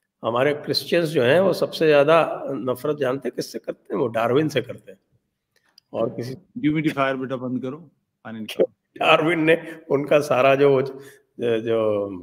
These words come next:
Speaker 1: ये कहा था कि साहब चार हजार साल पूरा, अ, दुनिया का जो है वो, अ, काल है और उसमें समाप्त हो जानी है, वो चार में नहीं हुई तो उन्होंने एक हजार साल और बढ़ा दी, उसमें नहीं हुई तो और बढ़ा दी। फिर ला-, लेटेस्ट जो थी वो न्यूटन ने तारीख दी थी उन्नीस सौ बीस, अ,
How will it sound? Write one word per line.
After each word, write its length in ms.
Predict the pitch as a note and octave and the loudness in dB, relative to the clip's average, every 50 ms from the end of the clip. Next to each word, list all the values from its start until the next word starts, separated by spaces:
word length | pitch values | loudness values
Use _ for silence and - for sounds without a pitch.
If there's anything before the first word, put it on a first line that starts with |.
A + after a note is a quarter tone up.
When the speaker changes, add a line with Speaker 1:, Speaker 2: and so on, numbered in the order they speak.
| F#2 F#2 _ - | -14 -16 _ -6
Speaker 1:
ये 140 | A#2+ A#2 A#2 | -4 -4 -2
कहा 220 | - A2+ A2 A2+ | 0 0 0 0
था 140 | A2+ A2+ A#2 | 2 0 -2
कि 120 | A2+ A2+ | -2 -4
साहब 400 | G#2+ A#2 A2 G#2 - - - _ - | -4 -4 -4 -4 -6 -10 -20 _ -2
चार 180 | A#2+ A2+ A#2 A#2 | 0 2 2 2
हजार 240 | A2 A2+ A2+ A2+ | 4 4 2 2
साल 220 | A2+ - B2 A2 G#2+ | 2 0 -4 -4 -4
पूरा, 280 | G#2+ - A2+ G#2+ G#2+ | -4 -6 -6 -6 -6
अ, 140 | G#2+ - _ _ _ _ _ _ _ _ _ - G#2+ A2 G#2+ F#2 F2+ - - | -6 -8 _ _ _ _ _ _ _ _ _ -14 -12 -10 -10 -10 -12 -12 -10
दुनिया 320 | A#2 A2 A2 A2+ A2+ A2+ A2 | -8 -4 -2 0 0 0 -2
का 180 | A2+ G#2+ G2+ | -2 -4 -6
जो 200 | G2+ G#2 G2+ G2 | -4 -4 -4 -4
है 200 | F#2+ G2+ G2+ G2+ | -4 -4 -6 -6
वो, 160 | G2+ G#2 G#2+ | -6 -8 -8
अ, 560 | A2+ _ _ _ _ G#2+ G#2+ G#2+ - - A#2 _ _ _ E3 - _ _ _ _ _ _ _ _ - | -10 _ _ _ _ -16 -16 -16 -16 -18 -20 _ _ _ _ -20 _ _ _ _ _ _ _ _ -8
काल 280 | A#2 G#2+ G#2+ G#2+ G2+ | -6 -4 -2 -2 -2
है 200 | G2 G#2+ A#2 C3 | -2 -2 -2 -2
और 140 | A2+ A#2+ A#2+ | -4 -6 -8
उसमें 340 | A2+ A2 A2+ - - A2+ G#2 | -10 -12 -12 -12 -10 -10 -10
समाप्त 380 | - - A2+ B2 B2 A#2+ A#2+ A2+ | -8 -6 -6 -6 -6 -6 -6 -6
हो 60 | G#2+ | -6
जानी 220 | G#2 G2+ G2+ G#2+ | -4 -6 -8 -10
है, 80 | G#2+ - _ _ _ _ _ _ _ _ - C3 | -12 -14 _ _ _ _ _ _ _ _ -14 -14
वो 40 | A#2 | -8
चार 320 | - - A#2+ A#2 C3 C#3+ | -4 -2 0 2 2 2
में 120 | C3+ C3+ | 2 2
नहीं 140 | C3+ C3+ C3+ | 4 4 6
हुई 160 | B2+ C3+ C#3 | 6 6 4
तो 140 | C3+ C3+ B2 | 4 2 -2
उन्होंने 260 | A2+ A2 G#2 G#2 G2+ | -2 -2 -2 -2 -4
एक 120 | G2+ G2 A2 | -4 -4 -2
हजार 200 | G#2+ G#2 G#2+ G#2 | -2 -2 -2 -2
साल 240 | - A2+ G#2+ A2+ A2+ | -2 -2 0 2 2
और 120 | A2+ A2+ | 2 0
बढ़ा 200 | A2+ A2+ G#2 G#2 | 0 -2 -2 -2
दी, 160 | G#2+ A2 G#2+ | -2 -6 -8
उसमें 320 | A2+ G#2+ - C3 C3+ C3 C3+ | -8 -8 -8 -4 -4 -2 0
नहीं 140 | C3 C3 | 0 2
हुई 120 | C3 C3 B2+ | 2 0 0
तो 120 | C3 A#2 | -2 -6
और 260 | E2 E2+ G2+ G#2+ A#2 | -6 -2 0 0 0
बढ़ा 200 | A#2 A#2 A2+ A2+ | 2 2 0 0
दी। 140 | G#2 G#2+ A2 - - _ _ _ _ _ _ _ _ _ - | 0 -2 -6 -12 -14 _ _ _ _ _ _ _ _ _ -4
फिर 80 | A2 | -2
ला-, 300 | A2 A2 A2 A2+ A2+ - | 0 0 0 0 0 0
लेटेस्ट 480 | B2 A#2+ A#2+ A#2+ B2 D#3 D3+ - - - | 0 0 0 2 2 0 0 0 -2 -4
जो 100 | C3 B2+ | -4 -4
थी 200 | C3 - C3+ C3 | -2 0 0 2
वो 100 | B2+ B2 | 2 2
न्यूटन 340 | A#2 A2+ A#2+ A#2 D3+ D3 D3+ | 0 0 0 2 2 2 4
ने 100 | C#3 C3+ | 2 2
तारीख 320 | C3+ C3+ B2 B2+ B2+ B2 | 2 0 2 2 0 0
दी 140 | B2+ B2 A#2+ | -2 -4 -6
थी 140 | A#2+ - B2+ | -6 -4 -4
उन्नीस 300 | A#2 A2+ A2+ A#2+ A#2 - | -4 -2 -2 -4 -4 -4
सौ 100 | C3 A2 | -4 -2
बीस, 360 | G#2+ A2 A#2 A2 - - - | -2 -2 -4 -4 -6 -10 -8
अ, 100 | A2+ | -8